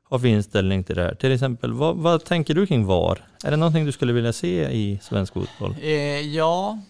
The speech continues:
Speaker 2: men jag, jag får väl ändå säga att jag är för. Det är väl, eh, eh, jag ser, kontroversiellt var ordet. Jag fattar inte hur jag inte kunde hitta det förut.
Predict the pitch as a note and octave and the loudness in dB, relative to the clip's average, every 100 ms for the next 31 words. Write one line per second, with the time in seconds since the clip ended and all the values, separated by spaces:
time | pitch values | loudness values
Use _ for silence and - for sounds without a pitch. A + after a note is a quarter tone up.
0 | _ - E3+ F3 F3 E3+ D#3+ E3 - F3 | _ -18 -12 -8 -6 -6 -6 -10 -10 -12
1 | D#3+ D#3 D3 D3+ D3 D3+ C#3+ - - - | -10 -10 -10 -12 -12 -12 -12 -12 -16 -14
2 | D3 D#3 _ D#3+ D#3 D3 C#3 C#3+ C#3 C#3 | -14 -14 _ -18 -14 -14 -12 -14 -14 -16
3 | C#3 _ _ _ _ _ _ _ _ _ | -18 _ _ _ _ _ _ _ _ _
4 | _ _ _ _ _ C#3+ C3+ C3+ C#3 D3 | _ _ _ _ _ -14 -14 -14 -16 -18
5 | C#3+ C#3+ - D3 D3+ - D#3+ D3+ E3 D#3 | -18 -20 -20 -20 -18 -10 -8 -8 -8 -8
6 | - E3+ C#3 D3 C#3 C3+ C3+ C#3+ D#3 - | -10 -10 -10 -10 -10 -10 -12 -10 -10 -10
7 | D#3 D3 C#3+ C#3+ D3 D3+ C#3+ D#3 - D3+ | -10 -10 -8 -8 -10 -10 -8 -8 -8 -10
8 | C#3 C#3 D3 | -10 -12 -14